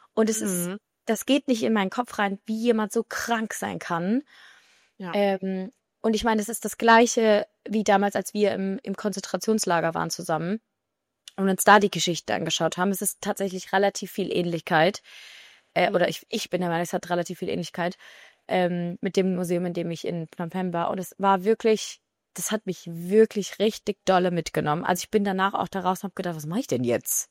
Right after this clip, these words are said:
Speaker 1: mit dem Tag?" Also es war
Speaker 2: Mhm.
Speaker 1: echt heavy. Ich musste auch echt,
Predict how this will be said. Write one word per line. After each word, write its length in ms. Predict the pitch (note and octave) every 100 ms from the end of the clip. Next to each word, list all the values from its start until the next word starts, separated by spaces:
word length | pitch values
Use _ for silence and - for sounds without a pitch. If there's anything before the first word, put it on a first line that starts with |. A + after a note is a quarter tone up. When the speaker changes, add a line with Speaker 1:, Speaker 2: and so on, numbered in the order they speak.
| _
Speaker 1:
mit 200 | E3 -
dem 120 | D3+
Tag?" 480 | - D3 C#3 - - - - - - - - -
Also 200 | G3 F3+
es 80 |
war 60 | F3+
Speaker 2:
Mhm. 40 | F3+
Speaker 1:
echt 260 | G#3 -
heavy. 160 | G#3+ G3+
Ich 100 | A3
musste 240 | G#3+ -
auch 60 | G3
echt, 280 | - F#3+